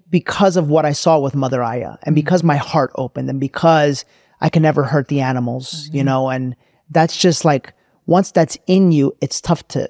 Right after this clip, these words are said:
Speaker 1: to shake.
Speaker 2: Sure.
Speaker 1: What I'm realizing happening, happened was during the time that I went vegan, I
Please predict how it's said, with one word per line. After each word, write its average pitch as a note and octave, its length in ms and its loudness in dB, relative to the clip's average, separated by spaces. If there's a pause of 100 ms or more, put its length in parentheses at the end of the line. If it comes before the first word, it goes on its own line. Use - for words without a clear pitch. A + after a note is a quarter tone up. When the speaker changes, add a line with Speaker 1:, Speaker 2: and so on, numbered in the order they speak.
(100)
Speaker 1:
to C#3+ 120 -4
shake. - 480 -4
Speaker 2:
Sure. D3 260 -10 (2500)
Speaker 1:
What D#3+ 160 0
I'm E3+ 180 2
realizing E3+ 560 2
happening, C#3 760 -2 (220)
happened D#3+ 500 0
was C3+ 240 0 (180)
during D3+ 280 2
the C#3+ 80 0
time F#3+ 420 0
that D#3 120 2
I C3+ 80 2
went B2+ 220 -6
vegan, C3+ 560 -4 (180)
I D3 80 0